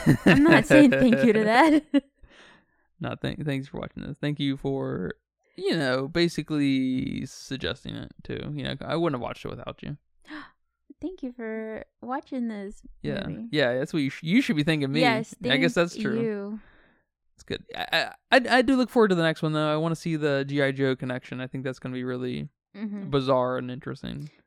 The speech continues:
Speaker 1: Yeah.
Speaker 2: I like that. I like that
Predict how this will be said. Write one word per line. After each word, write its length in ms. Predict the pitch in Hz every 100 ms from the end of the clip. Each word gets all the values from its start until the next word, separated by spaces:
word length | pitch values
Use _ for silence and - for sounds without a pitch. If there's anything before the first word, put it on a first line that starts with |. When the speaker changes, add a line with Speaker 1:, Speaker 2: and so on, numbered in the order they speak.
| -
Speaker 1:
Yeah. 260 | 247 226 214 _ _ _ _ _ _ _ _ _ -
Speaker 2:
I 60 |
like 160 | 123 127
that. 160 | - - _ _ _ _ _
I 60 | 143
like 180 | 131 160
that 120 | -